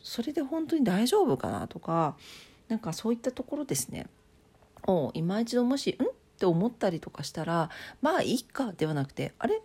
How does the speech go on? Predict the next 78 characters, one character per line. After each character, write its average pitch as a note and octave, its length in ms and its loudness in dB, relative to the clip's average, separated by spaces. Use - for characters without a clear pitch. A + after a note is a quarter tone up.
な A4 140 0
ん - 20 2
で G4+ 80 0
私 - 240 0
今、 F3+ 160 2
ん？ A#3 100 4
っ - 20 6
て - 220 -2
思 D#3+ 160 6
っ D#3+ 80 0
た - 140 -2
の？」 E3+ 200 4
っ - 20 -12
て - 240 -6
い F#3+ 100 2
う F3 80 0
感 - 240 -6
じ A3 140 -8
で、 G#3+ 260 2
振 A3+ 100 -2
り C#4 140 4
返 A#3+ 260 -4
り A#3+ 100 2
を A3+ 60 4
ぜ A3 160 2
ひ - 140 -8
し - 100 -2
て D3+ 140 -8
み C#3+ 100 -4
て - 80 -6
ほ C#3 160 -4
し - 200 -2
い - 40 -4
な C3 140 -4
と - 100 -14
思 - 160 -8
い - 60 -8
ま - 160 -6
す。 - 120 -14
は D3+ 200 -4
い。 C3 100 -6
で、 A3 280 4
そ D#4+ 200 -2
れ F#4+ 180 4
を G#4 260 6
こ A#3 200 0
の C4 160 4
時 C#4 120 -2
期 - 160 -4
に D#3+ 120 0
年 E3 320 2
末 B3 100 2
ま C4+ 160 4
で B3 100 2
に E3 120 0
行 F#3 360 -2
っ B3 60 -2
て - 240 -4
お A#3 80 -2
く - 160 -10
こ C4+ 160 -4
と F#3+ 140 0
で、 F3+ 400 2
年 A3 220 10
始 - 140 -2
か C#3+ 160 -6
ら - 300 -8
新 D#3+ 200 -2
し D#3 200 -4
い、 - 20 -4
二 D3 140 -2
千 G#3+ 240 4
二 G3+ 160 6
十 A3+ 180 4
四 E3 160 2
年 G#3+ 280 0
か A3+ 120 -2
ら B3 220 2